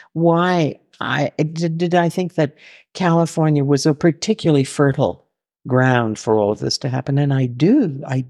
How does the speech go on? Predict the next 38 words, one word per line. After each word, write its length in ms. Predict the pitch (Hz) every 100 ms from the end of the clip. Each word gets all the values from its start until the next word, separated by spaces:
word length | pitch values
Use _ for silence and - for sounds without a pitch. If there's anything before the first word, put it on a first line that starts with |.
| -
do 180 | 277 330
believe 460 | 147 139 139 127
that. 320 | - - _ _ _ _ _ _ - -
I 60 | 165
mean, 160 | 185 -
I 120 | 196
don't 340 | 202 240 254
think 200 | - 254
it 140 | 240 -
could 120 | 233
have 100 | - -
ever 300 | 320 381 220
happened 400 | 160 143 143 143
in 100 | 143
New 60 |
York. 360 | 147 156 151 156
New 140 | 196
York 440 | - 233 339 339 185
is 240 | 165 - -
hell-bent 680 | 392 359 359 - 254 330 -
on 200 | 170 147
separating 880 | - - 262 - 156 123 107 101 - _
one 400 | 135 143 214 233
person 420 | - 175 165 160
from 180 | 151 147
another. 480 | 135 131 120 - - - - 165
And 120 | 139
in 120 | 135
California, 680 | - 208 233 226 180 170 156
there 140 | 127
was 180 | 117 -
a 80 | 135
chance 380 | - 151 151 -
for 100 | 131
us 160 | 123
to 100 | -
get 280 | 120 117 -
together. 500 | 117 120 98 -